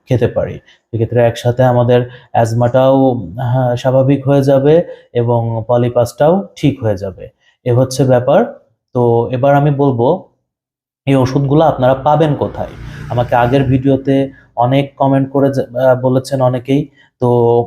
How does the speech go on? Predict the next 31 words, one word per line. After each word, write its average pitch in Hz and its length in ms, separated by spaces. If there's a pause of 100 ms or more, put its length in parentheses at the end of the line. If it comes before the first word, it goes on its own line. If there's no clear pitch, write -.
হুম, 120 480
বলেছেন 127 380
যে 123 80
এই 127 60
ওষুধগুলো 123 420
আমি 123 140
কোথায় 131 380
পাবো, 120 340
কিভাবে 123 460
নিব, 117 400 (300)
কার 123 180
কাছ 139 300
থেকে 131 220
নিব 117 220 (640)
বা 113 400 (300)
কিভাবে 127 380
খেলে 131 280
ভালো 127 320
হবে। 117 500 (320)
আমি 127 140
বলে 127 260
দেই, 123 220 (160)
বিষয়টা 123 300
হচ্ছে 131 400
যে 131 160 (460)
ওষুধগুলা 131 500 (240)
হোমিওপ্যাথি 143 680
ওষুধ 139 320 (460)
এবং 110 260
ওষুধগুলো 120 400
আপনারা 127 300